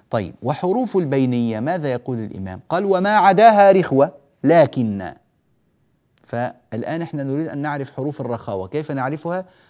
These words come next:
سنحذف حروف الشدة ونحذف حروف البينية. ما هي حروف البينية؟ هي التي جعلها الناظم هنا، "لكن يقل".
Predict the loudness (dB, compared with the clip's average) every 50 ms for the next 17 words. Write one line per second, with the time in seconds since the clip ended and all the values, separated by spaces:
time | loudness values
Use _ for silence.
0 | _ _ _ -6 -6 -4 -4 -4 -6 -6 -6 -6 -8 -10 -10 -6 -6 -6 -6 -6
1 | -8 -10 -12 -8 -8 -6 -6 -6 -6 -8 -10 -10 _ -6 -4 -4 -4 -6 -6 -8
2 | -8 -8 -8 -6 -6 -6 -6 -6 -6 -4 -4 -4 -4 -4 -6 -6 -8 -8 -6 -4
3 | -2 -2 -2 -2 -4 -4 -4 -6 -6 -6 -6 -6 -4 -4 -4 -2 -2 -2 -4 -4
4 | -6 -8 -10 _ _ _ _ _ _ _ _ _ _ _ -2 0 0 0 0 0
5 | -2 -4 -6 -8 -10 -12 _ _ _ _ _ -6 -2 0 0 0 0 -2 -2 -2
6 | -2 -4 -4 -4 -4 -4 -2 -2 -2 -2 -2 0 0 0 0 -2 -2 -4 -4 -2
7 | -2 0 0 0 0 0 0 -2 0 0 0 -2 -4